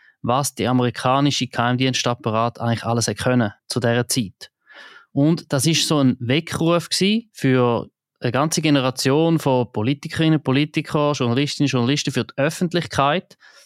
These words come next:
wo gezeigt hat, was eigentlich an digitaler Überwachungsmöglichkeiten alles besteht. Weil man hat tief können in den Maschinenraum vom amerikanischen Überwachungsapparat hineinschauen.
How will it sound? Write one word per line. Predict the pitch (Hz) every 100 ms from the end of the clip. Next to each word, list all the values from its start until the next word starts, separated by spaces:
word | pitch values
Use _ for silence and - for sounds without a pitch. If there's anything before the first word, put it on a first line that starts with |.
| - -
wo | -
gezeigt | 123 - 139 180 -
hat, | 170 170 - _ - -
was | 117 151 175
eigentlich | 156 156 156 156 156 - - _ _ _ _ _
an | - 127
digitaler | 156 156 165 147 147 143
Überwachungsmöglichkeiten | 143 120 131 143 156 - 139 131 131 - 127 127 -
alles | 123 120 127 -
besteht. | 113 - 117 110 73 - - - _ _ _
Weil | 135
man | 151 147
hat | 143 -
tief | 160 180 -
können | 160
in | 151
den | 135
Maschinenraum | 131 143 151 139 143 139
vom | 127 117
amerikanischen | 117 117 117 120 123 131 -
Überwachungsapparat | 117 107 107 - 120 110 107 113 107 113
hineinschauen. | 104 117 113 95 90